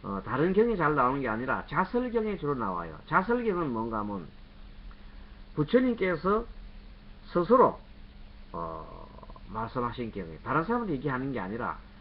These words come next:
부처님께서 스스로 말씀하신 경-, 기-, 경우가 많으셔요. 그때를 우리가 자설경이라는데, 그 자설경에 누가 존재하게 마-, 존재하게 만들었느냐 하는 문제가 아니라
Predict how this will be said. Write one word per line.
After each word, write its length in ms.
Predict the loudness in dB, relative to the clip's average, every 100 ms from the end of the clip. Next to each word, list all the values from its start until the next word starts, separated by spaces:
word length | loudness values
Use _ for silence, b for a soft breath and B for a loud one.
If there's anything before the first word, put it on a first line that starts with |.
| -12 -6
부처님께서 500 | -2 2 0 0 0
스스로 260 | 4 4
말씀하신 640 | 4 0 0 -2 -2 -4 -6
경-, 240 | -4 -4
기-, 120 | -6 -10 -12 -12 -12 -4
경우가 300 | 0 2 0
많으셔요. 500 | -2 -6 -8 -10 -10 -12 -12 -12
그때를 680 | -4 -4 -2 0 0 2 2
우리가 240 | 2 0 -2
자설경이라는데, 1120 | -4 -2 0 0 0 -2 -2 -2 0 -2 -4 -8 -10 -10 -10
그 160 | -2 -2
자설경에 760 | 2 0 2 0 2 2 0 -2 -10 -12 -10 -10 -10 -10 -10 -6
누가 400 | -2 8 8 8 0 -6 -2 0 0
존재하게 640 | 2 2 4 4 6 6
마-, 180 | 6 4 2
존재하게 560 | 2 2 2 4 4 6
만들었느냐 600 | 4 4 4 2 0 0
하는 260 | 0 -2 -4 -6
문제가 380 | -4 2 4 4
아니라 360 | 4 2 2